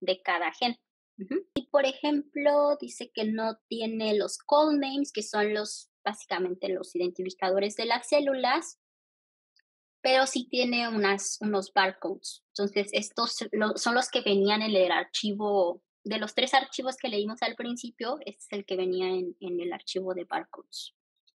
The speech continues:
Vamos a ver en este otro, que es el del H D F cinco, que es lo que tenemos. Tenemos once genes,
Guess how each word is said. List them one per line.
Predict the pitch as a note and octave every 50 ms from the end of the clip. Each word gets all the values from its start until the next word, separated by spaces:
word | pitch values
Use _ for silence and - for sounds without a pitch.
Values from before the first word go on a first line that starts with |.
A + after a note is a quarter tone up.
| _ _ _ _ _ _ _
Vamos | - A#3 A#3+ A#3+ -
a | G#3
ver | G3 G3+ G3 G3
en | G3 G3
este | G3+ G#3 G#3 - - A#3+ A#3 A#3
otro, | A3+ G#3+ - - - C4 -
que | - G#3+
es | G#3+ -
el | A3 G#3+ G#3
del | G3+ F#3+ F3+ F3+ F3 E3+ E3+ -
H | G#3 G3 - - G#3
D | G3+ G3
F | G3 G3 G3
cinco, | G3 - G3 G3 G3+ - C#4 F4 F4 - _ _ _ -
que | - G3
es | G3 -
lo | G3 G3
que | G3+ G3+
tenemos. | - - F3+ - - - - - - - _ _ _ _ _ _ _ _ _ _ -
Tenemos | A#3 A#3 A#3 A#3 A#3 A#3 A#3+ A#3+ B3 A#3+ A#3+ A#3+ - - -
once | B3+ C4+ C#4+ - E4 D#4+
genes, | - D4 B3+ C4 D4+ F#4+ F4+ - - _